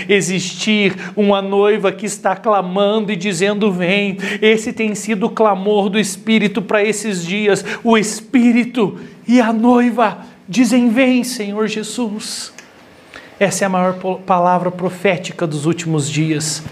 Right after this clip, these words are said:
Jesus Cristo está voltando. A restauração da porta oriental, meu irmão, fala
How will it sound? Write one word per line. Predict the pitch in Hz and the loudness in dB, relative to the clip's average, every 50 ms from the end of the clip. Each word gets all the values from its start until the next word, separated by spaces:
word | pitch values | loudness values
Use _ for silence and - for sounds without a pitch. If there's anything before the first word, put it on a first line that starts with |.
| - - - - - - - - | -18 -18 -20 -20 -20 -20 -12 -6
Jesus | - - 151 151 139 151 143 - - | -2 0 0 2 0 0 0 -2 -2
Cristo | - - 151 156 147 - - - - - 120 107 - - - - - - _ _ _ _ _ - | -2 -2 -2 -2 0 0 -2 -4 -4 -6 -8 -10 -10 -14 -20 -20 -20 -20 _ _ _ _ _ -6
está | 135 127 - - - 135 123 | -4 -4 -4 -2 -2 -4 -4
voltando. | 107 120 120 113 - - - 113 107 98 92 90 - - - - - - - - - - - - - - - - - - - - - - | -2 -2 -4 -4 -4 -8 -10 -10 -10 -10 -12 -16 -18 -20 -20 -20 -20 -20 -20 -20 -20 -20 -20 -20 -20 -20 -16 -16 -14 -12 -12 -12 -6 -6
A | 131 | -2
restauração | 117 151 143 - - 170 156 156 151 151 - - - 156 151 | -2 -2 -4 -2 -2 -2 -2 -2 -2 -4 -6 -6 -8 -6 -4
da | 160 156 151 | -4 -4 -6
porta | 156 156 147 147 147 147 - | -4 -4 -4 -4 -4 -4 -8
oriental, | 151 139 147 151 151 147 147 151 143 127 123 117 | -8 -6 -6 -6 -8 -8 -10 -10 -8 -6 -6 -6
meu | 120 117 | -6 -8
irmão, | 113 110 113 113 107 95 85 - - - - - - - - - - - - - - - - - - - - - | -8 -8 -8 -10 -10 -12 -14 -20 -20 -20 -20 -20 -20 -20 -20 -20 -20 -20 -20 -20 -20 -20 -20 -20 -20 -20 -20 -20
fala | - - - - 139 135 135 123 110 104 95 - | -18 -12 -4 -2 0 0 2 0 -2 -2 -4 -8